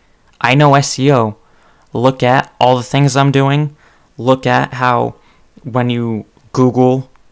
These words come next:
Boeing seven twenty-seven blueprints, um, Aero Drawings is the first thing to show up, right?"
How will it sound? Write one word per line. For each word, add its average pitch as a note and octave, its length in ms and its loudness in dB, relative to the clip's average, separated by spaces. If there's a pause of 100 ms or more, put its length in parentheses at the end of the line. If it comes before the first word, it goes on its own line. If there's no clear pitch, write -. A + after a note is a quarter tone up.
(680)
Boeing B2+ 420 4
seven B2 360 -2
twenty-seven A#2+ 640 -4
blueprints, C3+ 840 -8 (840)
um, A#2 560 -6
Aero B2+ 280 4
Drawings C3 360 2
is A#2 100 -6
the - 80 -10
first - 300 -2
thing B2 140 -4
to A2+ 60 -6
show A#2+ 340 -2
up, - 220 -8 (720)
right?" A#2 260 -4